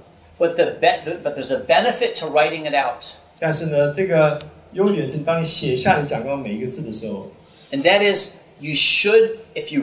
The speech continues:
Speaker 1: write it out, you've at least shown that you can think through it clearly.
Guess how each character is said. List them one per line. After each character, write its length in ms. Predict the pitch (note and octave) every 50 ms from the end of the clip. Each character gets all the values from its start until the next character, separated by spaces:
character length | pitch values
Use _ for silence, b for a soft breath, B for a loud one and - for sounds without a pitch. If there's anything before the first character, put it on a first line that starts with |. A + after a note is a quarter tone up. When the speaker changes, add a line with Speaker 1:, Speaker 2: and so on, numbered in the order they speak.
| A3+ A3
Speaker 1:
write 240 | - D#3+ G3+ A3+ A#3
it 140 | B3 -
out, 320 | G3 F3 E3+ E3+ E3+ E3+ - - - -
you've 180 | - C#3+ C#3 -
at 140 | D3 D3 C#3+
least 380 | D3+ F3+ G3 G3 - - -
shown 480 | - - - - G3 F#3+ F#3 F3+ F3+ F3+
that 140 | F3 - -
you 100 | D#3 -
can 180 | - - B2
think 400 | A2 - - - - D#3+ D#3 D#3
through 380 | - - - - D3+ D3 C3+ C3+
it 100 | C3+ -
clearly. 580 | - - - C3 A#2 A2+ B2+ - - - -